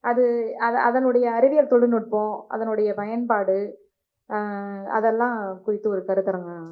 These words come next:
ந-, நம்ம வந்து நடத்தினோம். அடுத்ததாக இப்போ வந்து இந்த நூல் அறிமுக கூட்டம். திருவான்மியூர் திருவள்ளுவர், ஆஹ், கடற்கரையில வந்து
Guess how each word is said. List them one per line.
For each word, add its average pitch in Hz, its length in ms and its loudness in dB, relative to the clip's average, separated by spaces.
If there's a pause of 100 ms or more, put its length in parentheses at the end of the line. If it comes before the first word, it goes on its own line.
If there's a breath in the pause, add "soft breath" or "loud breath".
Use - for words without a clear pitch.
ந-, 180 220 -10
நம்ம 185 260 -8
வந்து 175 440 -8
நடத்தினோம். 185 480 -6 (400)
அடுத்ததாக 226 540 0
இப்போ 214 180 -6
வந்து 202 200 -4
இந்த 196 260 -6
நூல் 196 200 -6
அறிமுக 175 420 -8
கூட்டம். 208 440 -6 (460 soft breath)
திருவான்மியூர் 285 600 2
திருவள்ளுவர், 254 600 4 (280)
ஆஹ், 185 420 -6
கடற்கரையில 196 580 -2
வந்து 233 480 -4